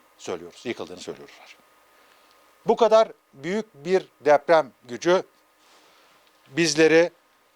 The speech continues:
gece yarısı ayağa kaldırdı. Hepimiz oldukça üzgünüz. Bu zorlu hava şartlarında büyük problemler var. Ben teknik konularına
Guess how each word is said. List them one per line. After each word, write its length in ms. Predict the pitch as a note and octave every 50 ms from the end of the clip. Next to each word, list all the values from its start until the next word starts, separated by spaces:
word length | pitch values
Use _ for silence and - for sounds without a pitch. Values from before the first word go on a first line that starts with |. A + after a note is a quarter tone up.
| _ - - - - - -
gece 220 | D#3 D#3+ D#3 E3
yarısı 540 | E3+ D#3 C3+ B2 A2+ G#2+ - D#3+ D#3+ E3+ D#3+ _ _ _ _ _
ayağa 240 | - C3+ C3 A#2+ A2+
kaldırdı. 340 | G#2 - G2 G2 G2 - _ _ - _ _ _ _ _ _ _ _
Hepimiz 500 | - G3+ G3+ G3 E3+ D3 C#3+ - - - _ _ _
oldukça 360 | - D3+ C#3+ B2+ B2 - -
üzgünüz. 520 | C3+ G#2+ G#2 F#2 - - - - - - - _ _ _ _ _ _ _ _ _ _ _ _ _ _ - - _ _ _ _ _ _ _ _ _ _ _ -
Bu 280 | D3+ F#3 G#3+ G#3 D3+ - _
zorlu 300 | C#3 C3+ D#3+ E3 E3 G3
hava 180 | F#3 D#3+ D#3 C#3+
şartlarında 640 | - C3+ A#2+ - - A#2+ A#2 A2+ A2 B2+ E3+ F#3+ - - _ _ _ _ _ _ _ _ _ _ _ _ _ _ _ _ _ _ _ _ C3+
büyük 240 | D3+ E3 D#3 D#3+ -
problemler 480 | C3 B2 A2+ A2+ A2 G#2+ G#2 F#2 F#2
var. 240 | F#2 F2 - - - _ _ _ _ _ _ _ _ _ _ _ _ _ - - - - _ _ _ _ _ _ _ D#3
Ben 260 | F3+ G3+ G#3+ G3+ F3+ _ _ _ _ _ _ _ _ _ _ _ _ _ _ _ _ -
teknik 340 | F#3 F#3 F#3 - G#3 - -
konularına 560 | E3+ D#3 C#3+ C3+ C3+ C3 C3 D#3+ E3 E3+